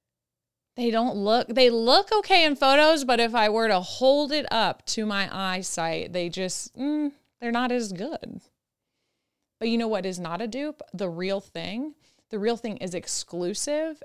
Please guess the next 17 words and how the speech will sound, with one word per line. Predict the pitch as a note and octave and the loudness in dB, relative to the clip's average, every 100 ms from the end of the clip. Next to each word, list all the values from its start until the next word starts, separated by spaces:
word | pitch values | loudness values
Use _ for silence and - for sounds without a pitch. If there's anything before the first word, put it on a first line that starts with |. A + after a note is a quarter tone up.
| - | -12
it's | G3+ - | -10 -10
expensive, | F3 - - - E3+ F3 G#3 - D4 D#4 D4+ _ _ _ - | -10 -6 -6 -4 -4 -2 -4 -2 0 0 -4 _ _ _ -8
it's | G#3 - - | -8 -8 -8
unique, | F#3 E3+ E3+ G#3 B3+ - - | -6 -4 -4 -4 -6 -10 -10
it's | F3+ - E3 | -10 -8 -10
rare, | D#3+ D#3+ E3+ G#3 B3 B3+ _ _ _ _ _ _ - | -8 -4 -4 -4 -6 -12 _ _ _ _ _ _ -12
and | A#3 | -8
it's | A#3 - | -8 -10
hard | - - G#3 B3 A#3 | -14 -6 -2 -2 -4
to | - | -8
get. | F#3 E3+ A#3 C4+ - | -8 -4 -2 -4 -6
You | F#3 | -14
can't | - B3 A#3 | -8 -6 -4
get | F#3+ D4+ | -4 -2
it | G#3 | -4
on | E3 D#3+ | -6 -10
demand. | D#3+ E2 B1 - G3+ | -12 -14 -14 -16 -18